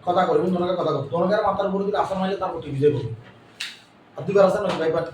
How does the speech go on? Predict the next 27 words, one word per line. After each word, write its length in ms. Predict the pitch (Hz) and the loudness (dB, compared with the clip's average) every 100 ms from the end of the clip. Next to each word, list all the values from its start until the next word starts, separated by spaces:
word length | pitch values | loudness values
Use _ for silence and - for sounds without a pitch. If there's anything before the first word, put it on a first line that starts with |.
| - 147 | -14 -16
আসল 200 | 175 185 | -10 -6
মাইলে 280 | 196 226 247 - - - - 135 - | -2 -2 -4 -12 -18 -18 -16 -16 -12
ব্রেন 180 | 135 165 | -10 -6
হারাই 240 | 143 139 | -4 -2
যাবে। 160 | 131 131 113 117 - - - | -4 -4 -6 -10 -16 -20 -8
আর 60 | |
একবার 180 | 143 147 | -4 -4
আসল 140 | 147 156 | -4 -6
মাইলে 140 | 165 | -6
টিভি 240 | 175 143 131 | -4 -4 -4
যাবে। 140 | 123 - - - - | -4 -8 -16 -14 -6
বাংলা 220 | 151 147 | -4 -2
চলচ্চিত্র 460 | 147 139 127 - 135 | -4 -6 -8 -10 -10
এটা 100 | 147 | -10
শিখেছে 280 | 135 127 | -10 -10
আমাদের। 300 | 120 113 107 - | -10 -12 -14 -6
তাই 100 | 156 | -4
না? 80 | - - - - - - - - - - - | -4 -6 -18 -20 -20 -20 -20 -20 -20 -20 -8
এখন 400 | - 247 240 233 | 2 4 4 0
এরপরে 340 | 208 220 233 220 | -2 0 0 0
কাজ 180 | 196 - | -2 -4
কি? 80 | 123 - - - - - - - - - | -12 -14 -16 -20 -20 -20 -20 -20 -20 -2
যখন 280 | 175 220 233 | 0 2 2
আমার, 240 | 226 226 233 - - - - - - - - - - - - - - - 185 - - - - - _ - _ - - _ - _ _ - - - - | 2 2 0 -6 -16 -20 -20 -20 -20 -20 -20 -20 -20 -20 -20 -20 -14 -10 -10 -12 -20 -20 -20 -20 _ -20 _ -20 -20 _ -20 _ _ -20 -20 -20 -6
যখন 300 | 147 190 220 | 0 2 2
আমি 220 | 220 233 240 - - - | 0 -2 -4 -8 -12 4
অ্যালকিন, 720 | 196 190 - 220 185 131 | 6 6 -2 -4 -4 -4